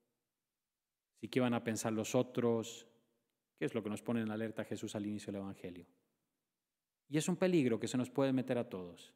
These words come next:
"Ah, ¿esto a qué sirve? Mejor no,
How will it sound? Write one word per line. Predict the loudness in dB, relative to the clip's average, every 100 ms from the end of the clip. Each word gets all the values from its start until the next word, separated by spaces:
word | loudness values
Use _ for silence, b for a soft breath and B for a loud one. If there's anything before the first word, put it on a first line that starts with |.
| _ _ _ _ _ _ _ _ _ -14
"Ah, | -12 -10
¿esto | -10
a | -10
qué | -10
sirve? | -8 -8 -8 -12
Mejor | -16 -16 -16 -16 _
no, | -18 -18 -20